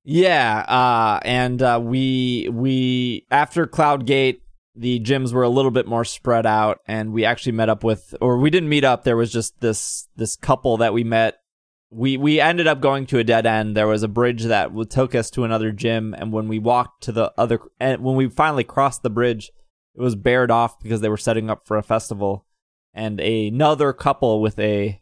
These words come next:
dog were behind us, and we were like, "Well, we both were going to the same gym. There's another gym over here." So we actually spent the remaining ninety minutes with this other couple who were very nice, and we, just the six of us, just did gyms together for the remainder of the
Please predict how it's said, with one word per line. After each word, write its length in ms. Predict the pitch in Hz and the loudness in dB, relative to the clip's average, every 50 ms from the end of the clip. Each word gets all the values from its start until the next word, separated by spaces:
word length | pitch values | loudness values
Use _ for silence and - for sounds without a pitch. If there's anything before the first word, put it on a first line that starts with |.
| - 113 | -8 -2
dog 560 | 107 123 113 117 117 113 110 107 104 101 98 | 0 2 4 4 4 2 0 -2 -4 -6 -6
were 140 | 104 107 104 | -4 -4 -4
behind 420 | 98 107 98 104 104 104 104 101 | -4 -6 -6 -4 -4 -4 -2 -2
us, 300 | 101 95 98 98 - - | -2 -2 -4 -4 -8 -10
and 260 | - 104 101 101 101 - _ _ _ _ _ _ _ _ _ _ _ _ _ _ _ _ _ _ _ | -8 -8 -8 -8 -10 -12 _ _ _ _ _ _ _ _ _ _ _ _ _ _ _ _ _ _ _
we 120 | 120 117 | -6 -2
were 100 | 113 117 | 0 2
like, 180 | 117 113 110 - | 2 2 2 4
"Well, 520 | 170 190 214 220 208 202 196 185 165 - _ _ _ _ _ _ - | 4 4 6 4 4 2 0 -2 -4 -10 _ _ _ _ _ _ -6
we 140 | 123 135 139 | -4 -2 0
both 260 | 123 165 - - - | 2 2 2 2 2
were 120 | 156 139 | 0 2
going 200 | 135 139 143 139 | 2 2 0 0
to 80 | 135 123 | -2 -4
the 80 | 127 120 | -4 -4
same 300 | - 135 123 120 120 110 | -2 -2 -2 -2 -2 0
gym. 260 | 127 147 143 139 131 | 0 0 0 0 0
There's 160 | 123 120 113 | 0 -2 0
another 200 | 117 120 113 113 | -2 -2 -2 -2
gym 200 | 107 117 110 110 | -2 -2 -2 -2
over 160 | 107 92 101 | -2 -2 -4
here." 380 | 101 - 123 120 113 110 110 107 | -4 -4 -2 0 0 0 -2 -4
So 160 | - 113 113 | -2 -2 0
we 100 | 123 139 | 2 2
actually 300 | 165 175 - - 147 123 | 2 0 0 -2 -2 -2
spent 320 | - - - 135 127 123 | -2 -2 -2 -2 -2 -2
the 100 | - 120 | -2 -2
remaining 800 | 113 113 110 113 117 117 117 117 113 117 113 110 110 110 107 95 - _ _ _ _ _ _ _ _ _ _ _ _ | -2 0 -2 -2 -2 -4 -4 -4 -4 -4 -6 -6 -6 -8 -10 -12 -14 _ _ _ _ _ _ _ _ _ _ _ _
ninety 400 | 120 123 127 131 143 143 131 127 | -6 -2 -2 -2 0 -2 -2 -2
minutes 400 | 117 117 123 127 127 120 - - | -2 -2 -2 -2 -4 -4 -6 -8
with 100 | 120 104 117 | -8 -6 -6
this 140 | 110 - - | -6 -6 -4
other 180 | 92 110 113 107 | -4 -4 -4 -2
couple 380 | - - - - - 117 107 92 | -2 -2 -2 -2 0 -2 -2 -2
who 100 | - 113 | -2 -2
were 140 | 113 113 107 | -2 -2 0
very 240 | 117 151 196 185 | 0 0 0 2
nice, 320 | 135 123 123 127 120 - - | 0 0 0 -2 -2 -4 -4
and 160 | 107 107 107 | -4 -4 -4
we, 320 | 110 113 113 113 110 - | -4 -2 -2 -4 -4 -6
just 280 | - 110 123 131 - - | -6 -4 -4 -4 -4 -4
the 80 | - - | -6 -4
six 280 | - - 120 117 - | -4 -4 -4 -2 -2
of 100 | 123 107 | -2 -2
us, 140 | 110 110 - | -2 -2 -2
just 240 | - - 107 101 147 | -4 -8 -10 -6 -4
did 220 | 113 110 107 101 | -4 -4 -4 -2
gyms 320 | - 104 101 101 107 104 - | -2 -2 -2 -2 -4 -8 -8
together 420 | - 107 104 104 98 98 104 104 | -8 -4 -2 -2 -2 -2 -2 -4
for 160 | 101 - 107 104 | -4 -6 -8 -6
the 240 | 98 104 104 101 - | -4 -4 -4 -4 -4
remainder 480 | - 110 107 107 104 104 101 104 104 | -6 -8 -6 -4 -4 -4 -2 -2 -2
of 180 | 107 104 110 113 | -2 -2 -4 -6
the 260 | 117 104 101 104 - | -6 -6 -6 -6 -10